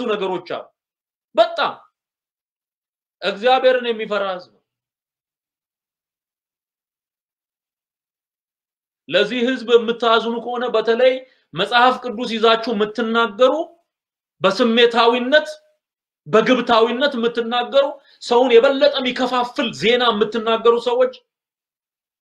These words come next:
አይጠቅምም፣ ትጎዱበታላችሁ። የህሊና ቁስል ነው የሚሆንባችሁ ነገ ከነገ ወዲያ።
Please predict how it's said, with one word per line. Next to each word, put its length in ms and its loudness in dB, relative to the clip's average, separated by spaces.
አይጠቅምም፣ 680 0
ትጎዱበታላችሁ። 1160 -2
የህሊና 580 2
ቁስል 300 -2
ነው 120 -4
የሚሆንባችሁ 680 -4
ነገ 200 -2
ከነገ 300 -4
ወዲያ። 200 -14